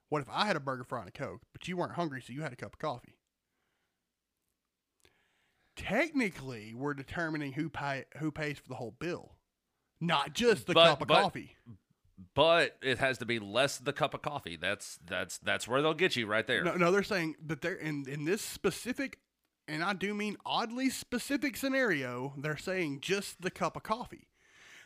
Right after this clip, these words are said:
Speaker 1: But if you win, I have to buy my bi-, my meal plus your cup of coffee. If you lose, you have to buy my meal and your cup of coffee. It's not just a cup of coffee.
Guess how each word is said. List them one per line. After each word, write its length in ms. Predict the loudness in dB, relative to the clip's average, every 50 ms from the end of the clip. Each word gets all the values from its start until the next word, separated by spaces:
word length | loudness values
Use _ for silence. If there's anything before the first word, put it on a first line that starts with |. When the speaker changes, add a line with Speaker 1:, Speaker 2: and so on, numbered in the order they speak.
| _ _ _
Speaker 1:
But 260 | 2 2 2 0 -2 -8 _
if 200 | -4 -4 -4 -4 -6
you 340 | -10 -6 -2 2 4 4 4
win, 600 | 4 2 2 2 2 2 0 -2 -6 -10 -16 -18 _ _ _ _ _ _ _ _ _ _ _
I 140 | -2 0 2
have 200 | 2 0 0 -2
to 80 | -2 0
buy 260 | 2 2 2 2 0
my 260 | -2 -2 0 0 0
bi-, 240 | 0 0 0 -2 -2 -4 -6
my 280 | -8 -6 -2 -2 0 0
meal 280 | 0 0 0 0 -2
plus 480 | -4 -8 -8 -4 -2 -2 -2 -2 -2 -4
your 120 | -4 -6
cup 180 | -6 -8 -10 -10
of 80 | -10
coffee. 360 | -10 -10 -10 -10 -14 -20 -20 -20 _ _ _ _ _ _ _ _ _ _ _ -6
If 220 | -6 -4 -4 -4
you 280 | -2 0 0 2 2 0
lose, 600 | 2 2 4 8 8 8 8 8 4 0 -4 -4
you 120 | -4 -4
have 140 | -4 -4 -4 -6
to 60 | -4
buy 240 | -2 -2 -2 -2 -2
my 360 | -4 -2 -2 0 2 4 4
meal 400 | 4 4 4 2 0 -2 -6 -8 -8
and 160 | -6 -6 -4
your 140 | -4 -6 -6
cup 220 | -6 -6 -8 -6
of 60 | -6
coffee. 340 | -6 -6 -6 -4 -6 -8 -8
It's 120 | -8 -6
not 280 | -4 -4 -4 -4 -6 -6
just 320 | -6 -6 -4 -6 -6 -10
a 40 | -8
cup 220 | -6 -6 -6 -8 -8
of 120 | -8 -4
coffee. 420 | -4 -2 -2 -2 -4 -6 -12 -18